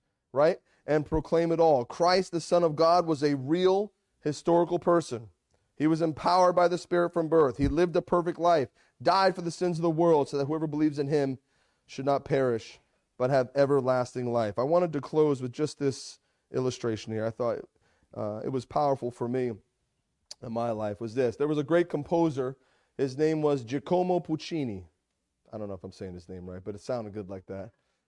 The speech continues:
right? Um, and it says that his operas number among the world's favorites. And he was stricken with cancer in nineteen twenty-two. But he was determined to write a final opera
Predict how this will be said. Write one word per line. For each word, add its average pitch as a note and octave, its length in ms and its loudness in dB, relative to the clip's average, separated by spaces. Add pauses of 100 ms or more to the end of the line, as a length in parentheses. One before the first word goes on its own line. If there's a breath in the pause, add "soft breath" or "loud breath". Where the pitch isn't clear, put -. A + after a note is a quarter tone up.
(140)
right? D3+ 240 4 (400 soft breath)
Um, D3+ 500 2 (320)
and D#3+ 200 2
it - 20 -2
says G3 240 4
that F3 120 4
his F3+ 160 4
operas F#3+ 440 4
number F#3 320 4
among F3 260 4
the D#3+ 80 2
world's E3+ 400 4
favorites. F#3 800 0 (500)
And D3 180 4
he F3 60 6
was E3 160 2
stricken A3+ 380 -4
with F3+ 160 -2
cancer F#3+ 500 -2
in C3+ 100 -4
nineteen E3 380 -4
twenty-two. D3 600 -2 (1080 soft breath)
But - 100 2
he G3 80 2
was G3+ 120 2
determined G3+ 560 2
to F#3 100 2
write F#3 320 4
a E3+ 120 4
final A3 600 2
opera D#3 480 4